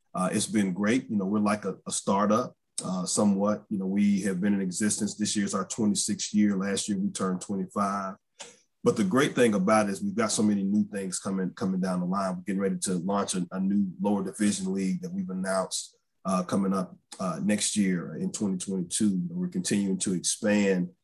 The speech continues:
um, our teams, you know, hopefully getting to thirty teams at some point in time. I know we'll be at twenty-nine in twenty twenty-three.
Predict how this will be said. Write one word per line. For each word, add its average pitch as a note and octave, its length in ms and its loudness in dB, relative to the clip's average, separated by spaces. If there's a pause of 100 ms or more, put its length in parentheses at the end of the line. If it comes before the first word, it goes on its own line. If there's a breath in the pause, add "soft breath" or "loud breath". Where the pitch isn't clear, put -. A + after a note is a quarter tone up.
(280)
um, F2+ 340 -2
our F#2+ 160 -2
teams, G2 520 2
you F2+ 100 -6
know, - 320 -8
hopefully G2 320 0
getting F#2 200 0
to G2+ 100 -2
thirty G2+ 360 0
teams G3 520 0
at F3+ 80 -6
some - 240 -2
point F#2+ 320 -4
in G2+ 60 -2
time. F#2 120 -2
I F2+ 40 0
know F#2+ 100 0
we'll F#2 140 2
be F#2+ 180 -2
at - 100 -6
twenty-nine F#2+ 540 -2
in F2+ 80 -2
twenty F#2+ 260 -4
twenty-three. G2 640 0